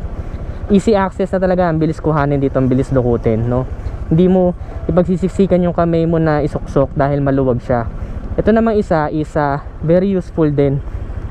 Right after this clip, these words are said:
Though ang, ah, nakita ko sa kanya is medyo pahiga siya.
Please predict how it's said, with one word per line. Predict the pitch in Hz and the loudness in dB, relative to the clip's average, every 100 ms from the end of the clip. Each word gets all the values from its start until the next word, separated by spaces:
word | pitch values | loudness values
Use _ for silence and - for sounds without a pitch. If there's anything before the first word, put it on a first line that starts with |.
| - - - - - - - | -8 -10 -10 -10 -10 -10 -2
Though | 170 190 208 | 2 4 2
ang, | 208 202 | 0 -2
ah, | 202 196 | -2 0
nakita | 196 202 185 180 | -2 -2 0 -2
ko | |
sa | 180 170 | 0 0
kanya | 160 | 0
is | - | 2
medyo | 156 147 147 | 2 2 0
pahiga | - 156 143 123 110 | 2 0 2 0 0
siya. | 110 113 | -4 -6